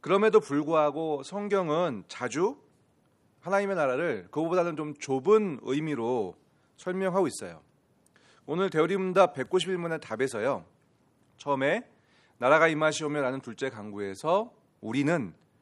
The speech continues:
우리 자신들과 모든 인류가 본질상 죄와 사단의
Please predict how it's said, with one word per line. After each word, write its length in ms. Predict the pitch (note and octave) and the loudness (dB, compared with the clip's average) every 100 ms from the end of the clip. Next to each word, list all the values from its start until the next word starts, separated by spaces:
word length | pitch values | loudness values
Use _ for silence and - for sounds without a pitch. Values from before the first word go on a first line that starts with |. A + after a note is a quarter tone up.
| _ _ - | _ _ -8
우리 260 | B2+ E3+ | -4 -4
자신들과 960 | - - A2+ D3 C#3 C3 A#2+ D3+ G#3 B3 _ _ _ | -2 -4 -2 -2 0 0 4 6 4 0 _ _ _
모든 440 | - A#2 D3 D3+ D#3+ | -6 0 2 0 -4
인류가 640 | A#2+ C3 C#3+ A2+ B2 G#3+ _ _ _ | -4 -4 -2 0 0 -2 _ _ _
본질상 680 | - A#2 B2 C3+ - C3 B2+ | -10 -8 -6 -6 -4 -4 -4
죄와 420 | B2 A#2 A2+ B2+ C#3 | -6 -4 0 0 -2
사단의 640 | - D#3 D3+ B2+ A#2 G3+ | -6 -6 -4 -4 -4 -6